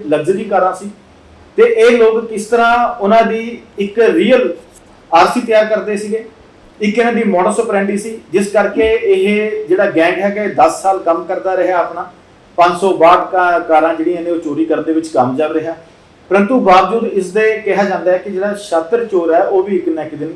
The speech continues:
ਕੋਈ ਨਾ ਕੋਈ ਗਲਤੀ ਕਰ ਹੀ ਦਿੰਦਾ ਹੈ। ਤੇ ਇਹੀ ਗਲਤੀ ਇਹਦੀ ਫੜੀ ਹੈਗੀ ਹੈ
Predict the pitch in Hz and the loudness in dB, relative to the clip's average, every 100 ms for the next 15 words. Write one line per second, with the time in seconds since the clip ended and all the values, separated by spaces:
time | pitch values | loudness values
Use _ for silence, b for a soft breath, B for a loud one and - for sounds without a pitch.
0 | 160 151 151 151 151 135 131 156 - - | -8 -6 -6 -6 -4 -4 -4 -6 -6 -12
1 | - 196 165 120 104 92 - - _ _ | -2 0 0 -2 -6 -10 -12 -20 _ _
2 | 196 240 240 220 254 202 202 220 214 220 | 0 2 4 4 4 2 -2 -6 -10 -2
3 | 185 202 185 170 175 165 160 170 156 175 | 0 0 0 0 0 0 0 2 2 2
4 | - | -2